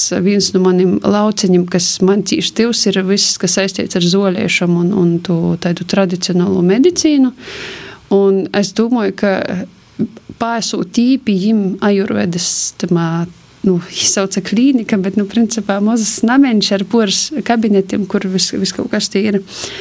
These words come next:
salikts. Rodos iespējas, ka, principā, nu, cilvēki sazīm-, mūs-, mūsim cīši liels potenciāls uztaisīt kaut kādu, ā, tu,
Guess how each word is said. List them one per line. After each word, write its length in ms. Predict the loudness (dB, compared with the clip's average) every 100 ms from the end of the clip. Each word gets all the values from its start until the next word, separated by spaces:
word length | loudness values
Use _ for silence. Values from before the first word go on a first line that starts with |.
| -12
salikts. 640 | -6 -2 2 0 0 -6 -6 -8 -20 -20 -20 -20 -16 -6
Rodos 460 | 0 0 0 -2 0
iespējas, 420 | -2 0 -2 -4
ka, 80 | -2
principā, 460 | 0 0 -2 -4
nu, 320 | 0 2 2 -2 -4
cilvēki 500 | -2 0 0 -2 -2
sazīm-, 440 | -2 2 0 2 0
mūs-, 280 | 2 2 2
mūsim 380 | 0 0 2 -2
cīši 320 | 0 0 0
liels 160 | -2 -2
potenciāls 560 | -2 -2 -4 -4 -2 -2
uztaisīt 480 | -2 -4 -4 -4
kaut 160 | -4 -2
kādu, 240 | -2 -2 -4 -8 -12 -12 -12 -14 -6
ā, 180 | -4 -2 0 -2 -4 -6
tu, 180 | -4